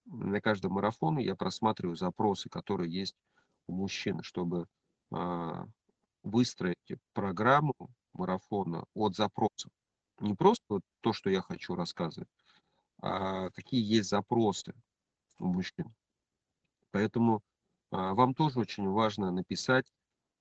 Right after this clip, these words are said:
какие у вас есть запросы. И смотрите, есть, э, э, внешние желания, а есть внутренние потребности.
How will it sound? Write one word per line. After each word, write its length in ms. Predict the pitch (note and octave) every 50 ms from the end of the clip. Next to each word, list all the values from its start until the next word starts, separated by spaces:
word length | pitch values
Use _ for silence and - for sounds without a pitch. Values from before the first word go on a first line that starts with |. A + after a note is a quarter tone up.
| _ _ -
какие 260 | - - - A2+ G#2+
у 40 | G2+
вас 220 | G2 F#2 - -
есть 200 | G#2+ G2+ F#2 -
запросы. 580 | - F#2+ F#2 - - A2 G2 F2 D#2 - - - - _ _ _ _ _ _ _ _ _ _ _ _ _ -
И 60 | -
смотрите, 560 | - - A2 A2 A2 B2 A#2+ G#2+ - G2+ F2+
есть, 580 | F2+ F2+ G2 G#2+ A2+ A#2+ A#2+ A#2 A2 - - -
э, 160 | A2 G#2 G2+ F#2+ G2 F#2 - _ - -
э, 600 | - G#2 G#2 G2+ G2 G2 F#2+ F#2 F#2+ G2 F#2+ F#2
внешние 460 | F2+ G2 G#2+ A#2 A#2+ A#2+ - - G#2+
желания, 580 | G2 F#2+ A#2 B2+ D#3+ G#3 A3+ G#3+ E3 A#2 E2 - - _ _ _ _ _ _ _ _ _ _ _ _ _
а 140 | _ F#2+ F#2+
есть 300 | F#2+ G#2+ B2+ C#3+ - -
внутренние 420 | A2+ A#2 B2 A#2+ - A#2+ B2 A#2+ A2
потребности. 800 | - - - - G2+ D#2+ - - D2+ D2+ - - - - -